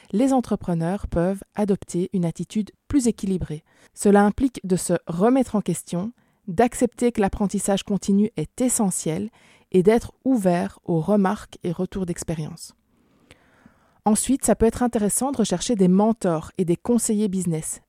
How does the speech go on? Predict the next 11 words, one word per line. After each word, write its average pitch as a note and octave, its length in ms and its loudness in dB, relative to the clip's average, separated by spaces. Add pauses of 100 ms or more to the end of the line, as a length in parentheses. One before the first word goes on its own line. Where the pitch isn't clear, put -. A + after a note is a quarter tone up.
(120)
Ces - 180 2
personnes A#3 460 2 (120)
peuvent F#3 220 4
donner G#3+ 280 8
une G#3+ 120 6
perspective A#3 720 -2 (140)
extérieure G3 640 -2 (120)
objective G#3+ 720 -6 (480)
et F#3 140 4
aider A3 320 2
à G3+ 220 -2